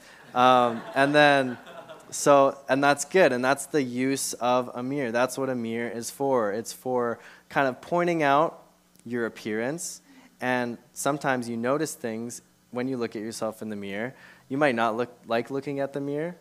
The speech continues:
I get that. That's okay. Um, but y'all are beautiful. You shouldn't not like that. That's, okay. But you know what I'm saying. Um, but the mirror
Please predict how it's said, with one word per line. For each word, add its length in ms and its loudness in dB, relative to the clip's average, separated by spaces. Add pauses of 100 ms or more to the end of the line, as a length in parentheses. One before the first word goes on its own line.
(160)
I 60 -10
get 260 -6
that. 240 -6
That's 200 -16
okay. 360 -12 (360)
Um, 260 -8
but 140 -6
y'all 180 -2
are 40 -4
beautiful. 340 -12
You 80 -12
shouldn't 360 -12
not 220 -10
like 200 -14
that. 220 -12
That's, 220 -20 (160)
okay. 200 -10 (280)
But 140 8
you 80 8
know 80 6
what 80 6
I'm 60 -2
saying. 200 -6 (340)
Um, 440 4
but 160 2
the 80 2
mirror 540 2